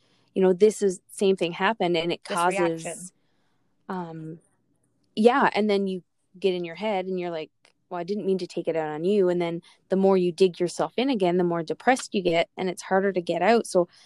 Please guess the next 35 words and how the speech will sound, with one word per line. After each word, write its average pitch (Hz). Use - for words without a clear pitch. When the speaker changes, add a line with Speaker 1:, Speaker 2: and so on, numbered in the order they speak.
Speaker 1:
that's 180
why 208
I -
have 175
to 202
put 190
it -
down 185
in 202
a 190
journal 190
and 175
writing 190
somewhere 196
so 175
that 170
I 165
know, 175
like, 170
so 196
he 214
knows 170
even 170
that 156
it's 185
not 180
him, 170
it's -
where 180
I 180
was 170
in 175
that 160
Speaker 2:
Totally. -
Speaker 1:
moment. 160